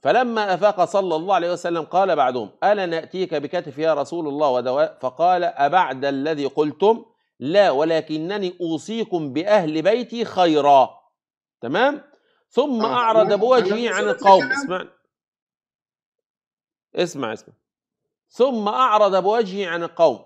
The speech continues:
Speaker 1: فنهضوا، فنهضوا وبقي عنده العباس، وبقي عنده العباس والفضل وعلي بن أبي طالب وأهل بيته خاصة". فقال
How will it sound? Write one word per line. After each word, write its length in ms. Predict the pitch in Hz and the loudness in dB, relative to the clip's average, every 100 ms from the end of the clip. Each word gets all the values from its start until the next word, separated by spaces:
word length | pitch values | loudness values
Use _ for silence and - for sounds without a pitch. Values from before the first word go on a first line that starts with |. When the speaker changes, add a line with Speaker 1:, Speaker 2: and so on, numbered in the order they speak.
| - | -2
Speaker 1:
فنهضوا، 560 | 175 220 220 160 113 - _ _ | 0 2 2 0 -4 -10 _ _
فنهضوا 600 | 151 208 180 156 117 104 _ _ _ _ | 0 2 0 -2 -4 -6 _ _ _ _
وبقي 960 | - 156 185 247 233 202 185 143 - - | -2 2 4 4 2 -2 0 0 -2 -10
عنده 460 | 123 240 208 202 190 | -8 -8 0 0 2
العباس، 580 | 185 180 131 196 190 151 | 0 0 0 2 2 2
وبقي 400 | 165 208 208 190 | 2 2 2 -4
عنده 400 | 185 240 220 208 | -4 -2 0 0
العباس 600 | 180 147 135 175 120 156 | -2 -2 0 -2 -2 -2
والفضل 500 | 165 151 196 180 139 | -2 0 0 0 0
وعلي 580 | 143 139 196 208 131 - | 0 0 -2 -4 -8 -10
بن 160 | 127 180 | -10 -2
أبي 220 | 208 196 | 0 0
طالب 340 | 190 233 208 202 | 2 2 2 0
وأهل 280 | 208 185 | 0 0
بيته 400 | 185 214 220 226 | -4 -6 -6 -8
خاصة". 720 | 185 190 175 - 151 131 - _ _ - | -2 2 2 0 -2 -2 -4 _ _ 0
فقال 420 | 170 247 311 | 0 2 0